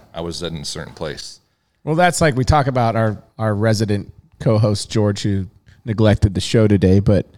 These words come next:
Speaker 2: his, his routine and throughout, he still has it. It's just
Speaker 1: Yeah.
Speaker 2: walking the dogs and take, "Gordo, I took a number two today," and, you know,
Speaker 1: <laughs>
Speaker 2: whatever. But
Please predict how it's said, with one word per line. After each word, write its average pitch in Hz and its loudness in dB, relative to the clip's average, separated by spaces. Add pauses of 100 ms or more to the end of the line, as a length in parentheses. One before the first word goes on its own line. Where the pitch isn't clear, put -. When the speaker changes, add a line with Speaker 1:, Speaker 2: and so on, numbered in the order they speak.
(720)
Speaker 2:
his, 139 2 (200)
his 139 2
routine 127 2
and 104 -2 (840)
throughout, 113 2 (140)
he 131 0
still 180 0
has 90 -4
it. - -16
It's - -10
just 104 -4
Speaker 1:
Yeah. 67 -20 (280)
Speaker 2:
walking 107 0
the 107 2
dogs 101 0
and 90 -10 (500)
take, 104 -2
"Gordo, 110 0
I 85 2
took 120 0
a 113 -2
number 120 -4
two 170 -6
today," 82 -6
and, 98 -8
you 120 -8
know, 110 0
Speaker 1:
<laughs> - -
Speaker 2:
whatever. 123 2
But 107 0